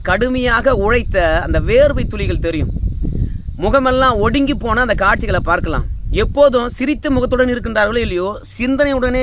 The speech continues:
இருக்கும். ஆனா கார்த்திக் சுப்புராஜை பொறுத்த வரைக்கும் அந்த முகத்துல குழந்தைத்தனம் இருக்கிறது, பெண், பெண்மை தெரிகிறது, முக்கியமா பெண்மை தெரிகிறது. இதுல ஒரு ஆளுமை இருப்பது போல தெரியல. இவங்கெல்லாம் நம்பி படத்தை கொடுத்துப்புட்டு பணத்தை வீண் பண்ணிட்டு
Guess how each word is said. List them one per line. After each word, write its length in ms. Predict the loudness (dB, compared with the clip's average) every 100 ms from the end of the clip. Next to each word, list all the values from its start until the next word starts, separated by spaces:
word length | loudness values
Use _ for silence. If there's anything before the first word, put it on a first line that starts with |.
| -2
இருக்கும். 280 | -4 -8 -12 -14 -18 -16 -10
ஆனா 160 | -4 -4 0
கார்த்திக் 420 | 2 2 0 -4 -4
சுப்புராஜை 340 | -4 -4 -6
பொறுத்த 280 | -4 -4 -2
வரைக்கும் 380 | -4 -2 -4 -6 -12 -20 -8
அந்த 260 | -6 -4 -4
முகத்துல 560 | -2 -2 0 0 0 -2 -2 -2
குழந்தைத்தனம் 640 | 0 2 4 2 -2 -4
இருக்கிறது, 400 | -4 -4 -6 -4 -6 -8 -12 -14 -6
பெண், 240 | 0 2 2 2
பெண்மை 380 | 0 0 0 0
தெரிகிறது, 400 | 0 -2 -2 -4
முக்கியமா 400 | -4 -4 -2 -4 -2
பெண்மை 340 | 0 2 2 -2
தெரிகிறது. 400 | -4 -6 -6 -8 -12 -18 -18 -10
இதுல 180 | -4 0
ஒரு 100 | 4 4
ஆளுமை 260 | 4 2 0
இருப்பது 280 | -2 -4 -4
போல 200 | 0 0
தெரியல. 340 | -2 -4 -2 -2
இவங்கெல்லாம் 440 | -2 -2 0 0 0 -2
நம்பி 300 | -2 -2 -4 -4 -12 -20 -20 _ 0
படத்தை 360 | 0 2 0
கொடுத்துப்புட்டு 560 | 0 -4 -6 -8 -4 -2 -2
பணத்தை 380 | 0 0 2 -2
வீண் 280 | 0 -2 0
பண்ணிட்டு 380 | -2 -2 -4